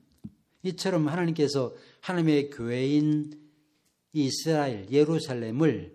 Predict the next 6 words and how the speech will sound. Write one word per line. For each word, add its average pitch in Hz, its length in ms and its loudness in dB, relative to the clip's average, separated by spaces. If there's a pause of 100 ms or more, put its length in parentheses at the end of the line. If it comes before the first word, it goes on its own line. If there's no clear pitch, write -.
(280)
징계만 208 680 4
하지 135 300 -4
않고 139 720 -6 (260)
위로하신다라고 147 840 0
할 139 200 -6
때 98 380 -12